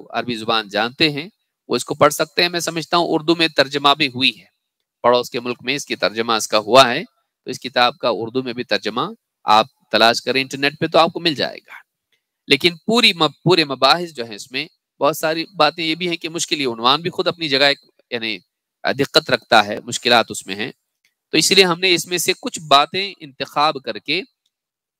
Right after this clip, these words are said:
जमा की हैं ताकि हम लोग, अवाम भी और तलबा भी इन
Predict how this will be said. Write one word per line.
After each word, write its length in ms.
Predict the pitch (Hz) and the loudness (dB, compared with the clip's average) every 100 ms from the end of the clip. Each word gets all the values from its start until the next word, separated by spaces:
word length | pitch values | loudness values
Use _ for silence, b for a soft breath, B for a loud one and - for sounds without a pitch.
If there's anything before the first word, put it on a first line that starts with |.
| _ 123 | _ -2
जमा 260 | 135 165 170 | 2 2 2
की 160 | 180 | -2
हैं 160 | 175 190 | -2 -2
ताकि 320 | - 151 - 147 | 0 0 0 -8
हम 200 | 131 127 | -10 -6
लोग, 320 | 139 175 - _ _ _ _ _ _ _ 135 | -4 -4 -6 _ _ _ _ _ _ _ 2
अवाम 420 | 143 160 160 139 | 4 4 2 -2
भी 240 | 123 135 156 196 _ - | -8 -8 -8 -14 _ -4
और 220 | 123 123 | -2 -2
तलबा 340 | 127 143 147 117 | -2 0 2 0
भी 300 | 104 123 175 _ _ _ _ | -2 -14 -16 _ _ _ _
इन 240 | 156 170 | -4 -4